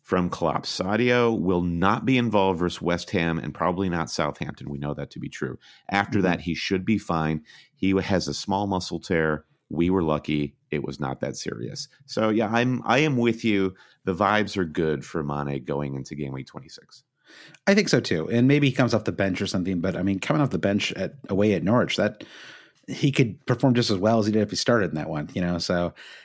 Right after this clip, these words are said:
Speaker 2: uh, so Mane, I think is, I think is fine. And I would just, I would just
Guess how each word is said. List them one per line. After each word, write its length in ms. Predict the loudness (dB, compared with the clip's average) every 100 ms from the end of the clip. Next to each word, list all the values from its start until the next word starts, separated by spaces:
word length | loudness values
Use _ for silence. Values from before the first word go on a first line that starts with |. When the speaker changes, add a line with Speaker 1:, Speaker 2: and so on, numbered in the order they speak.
| -8
Speaker 2:
uh, 100 | -4
so 300 | 2 2 2 -6 _
Mane, 260 | 2 4 6
I 160 | 4 4
think 240 | 2 2
is, 360 | 2 2 -2 -4
I 60 | -4
think 180 | -4
is 80 | -4
fine. 220 | 0 2 2
And 80 |
I 80 | 2
would 140 | 0 -2
just, 220 | -6 -4
I 80 | -4
would 80 | -4
just 220 | -4